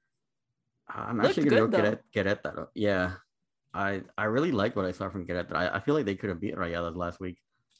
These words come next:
Speaker 1: Um, so I'm gonna go two one Querétaro.
Speaker 2: Ooh, all right. We'll see what happens there.
Speaker 1: No
Speaker 2: Then we
Speaker 1: bias
Speaker 2: got,
Speaker 1: there.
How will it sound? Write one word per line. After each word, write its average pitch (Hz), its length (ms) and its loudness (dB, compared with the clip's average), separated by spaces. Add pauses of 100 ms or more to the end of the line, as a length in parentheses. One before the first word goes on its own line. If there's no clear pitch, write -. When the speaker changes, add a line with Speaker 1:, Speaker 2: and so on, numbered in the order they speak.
(640)
Speaker 1:
Um, 85 360 -2
so 90 160 -4
I'm 120 180 2
gonna - 20 0
go 95 300 2 (100)
two 110 240 -2
one 90 380 -2
Querétaro. 87 640 -8 (400)
Speaker 2:
Ooh, 185 460 -8 (300)
all 185 80 -12
right. 202 320 -12
We'll 175 140 -14
see 170 180 -16
what 170 140 -16
happens 175 360 -14
there. 180 220 -8 (380)
Speaker 1:
No 92 140 -4
Speaker 2:
Then - 20 -4
we - 60 -2
Speaker 1:
bias 92 420 2
Speaker 2:
got, - 80 -18
Speaker 1:
there. 101 260 -14